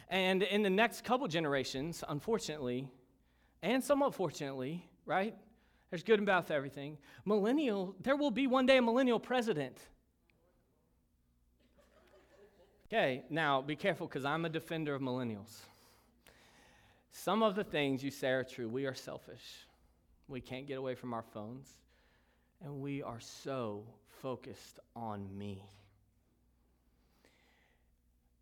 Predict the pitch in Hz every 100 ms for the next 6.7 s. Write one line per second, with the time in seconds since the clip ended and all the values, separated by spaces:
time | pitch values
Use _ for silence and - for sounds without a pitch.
0 | _ _ - 120 120 117 123 117 113 110
1 | - - _ _ _ _ _ - 139 127
2 | 117 117 110 - _ 127 123 110 107 110
3 | 98 - _ _ - 107 98 - _ _
4 | _ _ 143 139 131 127 123 110 117 113
5 | - 120 110 - - 101 107 - - -
6 | - - - - - 131